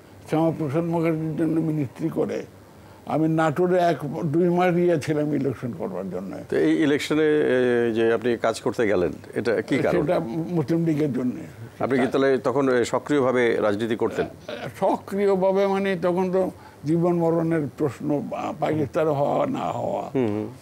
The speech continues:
Speaker 1: তো একশো ছাত্র গেছিলাম আমরা ঢাকা ইউনিভার্সিটি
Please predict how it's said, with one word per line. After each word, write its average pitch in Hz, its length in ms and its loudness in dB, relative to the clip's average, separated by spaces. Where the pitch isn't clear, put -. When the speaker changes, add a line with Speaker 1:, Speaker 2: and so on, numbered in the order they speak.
Speaker 1:
তো 143 420 2
একশো 165 400 0
ছাত্র 190 440 -2
গেছিলাম 147 420 0
আমরা 131 360 -4
ঢাকা 131 200 -2
ইউনিভার্সিটি 123 500 -6